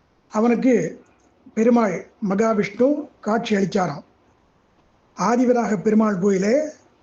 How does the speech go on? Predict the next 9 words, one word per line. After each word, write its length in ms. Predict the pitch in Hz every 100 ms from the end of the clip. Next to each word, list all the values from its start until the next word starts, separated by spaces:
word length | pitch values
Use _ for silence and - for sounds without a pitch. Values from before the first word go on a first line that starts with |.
| _ _ _ _ _ _ _
மாமல்லபுரத்துல 920 | 196 226 247 240 208 214 170 190 170 - _ _ _ _ _ _ _ _ _ _ -
குடைவரை 540 | 254 277 262 262 254
கோயிலாக 680 | 247 220 208 185 156 147 - _ _ _ _ _ _
அதை 340 | - 202 220 320 320 - _ _ _ _ _ _ _ _ _
அந்த 240 | 202 214
மன்னன் 440 | 196 202 254 311 254
அமைத்துள்ளான். 600 | 214 185 196 165 143 - _ _ _ _ _ _ _ _ _ _ _ _ _ _ _ _ _
திருவிடவந்தை 840 | 254 285 285 247 233 208 180 170 - _ _ _ _ _
பெருமாளை 600 | 226 240 190 180 294 311